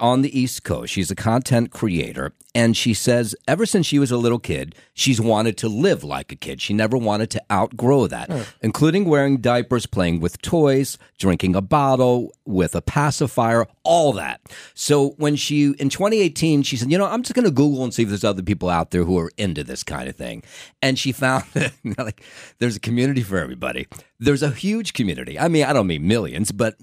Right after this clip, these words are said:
Speaker 1: thousands of people who would pay to watch her live out their lives, things that they wanted to do. People who are afraid to tell their relatives,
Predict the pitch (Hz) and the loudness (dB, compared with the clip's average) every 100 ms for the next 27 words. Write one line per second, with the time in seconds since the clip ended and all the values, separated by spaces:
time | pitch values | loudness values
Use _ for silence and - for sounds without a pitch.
0 | - 165 208 226 160 101 110 98 90 107 | -4 -2 0 2 0 0 -2 0 0 2
1 | 123 - - - - 147 127 135 - - | 0 -2 -16 -8 2 4 4 2 0 -6
2 | 147 165 214 147 117 95 101 113 - 110 | -4 -2 -2 0 0 0 0 -2 -2 0
3 | 110 104 107 107 - 98 107 - 107 95 | 0 2 0 0 -2 -2 -2 -2 -6 0
4 | 110 123 139 190 156 - 117 120 123 95 | 2 2 0 0 -2 -2 0 0 0 0
5 | 101 110 107 113 117 127 151 98 135 139 | 0 2 2 0 -2 0 0 2 0 0
6 | 139 135 113 - 127 165 214 - 127 117 | 2 2 0 -2 0 0 -2 0 0 2
7 | 98 85 95 196 - | 2 2 0 -4 -6